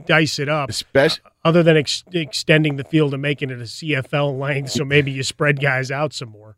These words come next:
Speaker 2: Especially if guys are eating agave on their pancakes.
Speaker 1: Yeah, well, that's
Speaker 2: You know,
Speaker 1: true.
Speaker 2: that's another way. That's that's how you get the bigger and stronger N F L guy. You can get the bigger guys with the maple syrup, but the stronger ones,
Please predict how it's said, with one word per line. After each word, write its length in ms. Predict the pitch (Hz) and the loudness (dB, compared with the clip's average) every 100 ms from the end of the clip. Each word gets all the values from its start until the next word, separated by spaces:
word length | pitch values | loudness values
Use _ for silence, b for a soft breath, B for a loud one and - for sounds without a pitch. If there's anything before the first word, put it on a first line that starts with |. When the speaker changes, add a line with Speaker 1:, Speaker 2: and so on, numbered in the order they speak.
| - | -14
Speaker 2:
Especially 380 | 101 156 143 143 | 2 4 6 4
if 100 | 104 | 4
guys 280 | 135 127 131 | 4 4 2
are 60 | |
eating 320 | 127 131 127 | 0 0 0
agave 520 | 110 95 110 131 120 104 | -2 0 2 2 2 -2
on 80 | 101 | -6
their 100 | 90 | -12
pancakes. 500 | - 139 143 - 151 | -10 -8 -2 0 0
Speaker 1:
Yeah, 40 | |
well, 80 | 139 | 0
that's 180 | 139 131 | 0 0
Speaker 2:
You 80 | 120 | 4
know, 60 | |
Speaker 1:
true. 80 | - | 6
Speaker 2:
that's 260 | 131 143 135 | 8 6 2
another 380 | 123 160 147 | 4 6 6
way. 180 | 120 110 | 4 2
That's 420 | 113 156 175 - - _ _ - | 0 0 0 -2 -12 _ _ 2
that's 200 | 160 156 | 4 6
how 60 | |
you 120 | 175 165 | 4 6
get 200 | 170 147 | 2 0
the 80 | 135 | 0
bigger 340 | 156 156 160 | 2 4 2
and 120 | 139 | 0
stronger 600 | - 135 143 151 135 123 | -2 2 4 6 4 0
N 100 | 123 | 2
F 220 | 131 117 | 2 2
L 220 | 131 131 127 | 4 4 2
guy. 240 | 110 90 | -4 -6
You 180 | 107 139 | -6 -6
can 80 | 214 | -4
get 140 | 226 | -2
the 80 | 180 | 2
bigger 260 | 180 196 | 2 4
guys 240 | 151 135 123 | 4 4 4
with 100 | 113 | -2
the 60 | |
maple 380 | 120 127 127 120 | -6 -2 -2 -4
syrup, 340 | 98 113 98 85 | -8 -10 -10 -12
but 100 | 98 | -16
the 80 | |
stronger 480 | 101 - 123 131 127 | -16 -6 -4 0 2
ones, 320 | 127 123 123 | 4 4 4